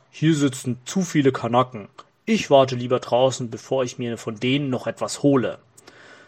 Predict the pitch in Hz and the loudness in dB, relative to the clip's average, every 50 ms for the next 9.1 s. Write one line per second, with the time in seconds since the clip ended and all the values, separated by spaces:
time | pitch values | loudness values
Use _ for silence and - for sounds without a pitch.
0 | _ _ _ _ _ _ _ _ _ - 147 139 143 131 - - - 127 - - | _ _ _ _ _ _ _ _ _ -2 -2 0 0 -2 -4 -4 -4 -4 -4 -6
1 | - _ _ _ _ - 127 131 135 143 147 156 185 220 247 247 247 226 175 143 | -12 _ _ _ _ -10 -6 -4 -2 2 4 6 6 6 6 6 6 6 6 6
2 | 127 117 110 107 117 - - - - - _ _ _ _ _ _ _ _ _ _ | 4 4 0 -6 -10 -14 -16 -16 -16 -18 _ _ _ _ _ _ _ _ _ _
3 | _ _ _ _ _ _ _ _ _ _ _ _ _ _ - 147 156 170 147 120 | _ _ _ _ _ _ _ _ _ _ _ _ _ _ 0 2 6 6 6 6
4 | 113 - - - - _ _ _ _ _ _ _ _ _ _ _ _ _ - - | 4 0 -10 -16 -18 _ _ _ _ _ _ _ _ _ _ _ _ _ -16 -8
5 | - 131 120 113 104 95 - - - _ _ _ - - - - - - - - | -4 -4 -2 -2 -4 -4 -6 -10 -16 _ _ _ 4 4 4 4 2 -4 -4 -6
6 | 98 - - - - - _ _ _ _ _ _ _ _ _ _ _ _ _ _ | -10 -12 -14 -18 -18 -20 _ _ _ _ _ _ _ _ _ _ _ _ _ _
7 | _ _ _ _ _ _ _ _ _ _ _ _ _ _ _ _ _ _ _ _ | _ _ _ _ _ _ _ _ _ _ _ _ _ _ _ _ _ _ _ _
8 | _ _ _ _ - 127 117 117 120 120 120 120 117 117 117 113 110 110 113 - | _ _ _ _ -2 0 0 0 0 -2 -4 -4 -4 -6 -6 -8 -8 -10 -10 -12
9 | - | -14